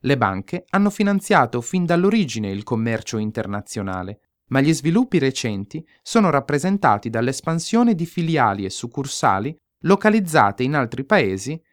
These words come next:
e dall'accresciuto volume dei prestiti esteri. Banche di investimento. Sono particolari tipi di istituti di credito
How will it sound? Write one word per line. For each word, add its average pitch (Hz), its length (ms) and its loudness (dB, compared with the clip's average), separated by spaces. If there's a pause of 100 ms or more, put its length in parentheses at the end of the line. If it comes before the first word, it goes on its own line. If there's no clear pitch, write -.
(160)
e 151 120 -2
dall'accresciuto 208 840 2
volume 139 680 -2
dei 208 260 0
prestiti 151 640 -4
esteri. - 600 -6 (1600)
Banche 135 580 0
di 160 140 -2
investimento. 156 1040 -4 (880)
Sono 214 360 4
particolari 208 720 0
tipi 196 260 -4
di 147 120 -4
istituti 156 520 -6
di 123 140 -4
credito 113 720 -4